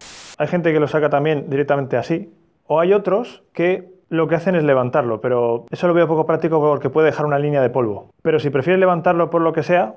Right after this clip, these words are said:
recuerda hacer como si recogieses algo con una cuchara, o sea, haces así, que vaya a la segunda fila y levantas así. Hay gente que prefiere meterlo hacia adentro porque dice que así se elimina la carga electrostática,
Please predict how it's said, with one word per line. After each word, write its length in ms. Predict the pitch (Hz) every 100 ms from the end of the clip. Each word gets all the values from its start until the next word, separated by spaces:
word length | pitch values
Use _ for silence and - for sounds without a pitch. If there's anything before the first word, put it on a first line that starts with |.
| -
recuerda 300 | 151 165 180
hacer 180 | 196 185
como 560 | 170 147 135 135 135 -
si 360 | - 151 143
recogieses 560 | 139 139 139 190 190 180
algo 180 | 180 170
con 100 | 170
una 120 | 160
cuchara, 360 | 156 233 143
o 40 | 117
sea, 220 | 139 127
haces 320 | 160 147 170
así, 420 | 160 214 247 320 _ _ _ _
que 120 | -
vaya 200 | 139 160
a 20 | 165
la 120 | 156
segunda 1000 | - 147 165 170 156 160 165 160 175 - _
fila 680 | _ - 190 202 214 220 220 -
y 60 |
levantas 380 | 139 139 135 131
así. 260 | 117 110 - _ _ _ _ -
Hay 180 | 160 185
gente 500 | 208 233 196 262 - _ _ -
que 140 | 151
prefiere 360 | 139 131 175 190
meterlo 300 | 185 185 180
hacia 160 | 175
adentro 300 | 165 185 196
porque 320 | 190 208 - 139
dice 240 | 175 170
que 40 |
así 360 | 165 190 190 -
se 140 | - 151
elimina 260 | 143 175
la 100 | 170
carga 200 | 165 165
electrostática, 720 | 165 160 147 - 170 151 165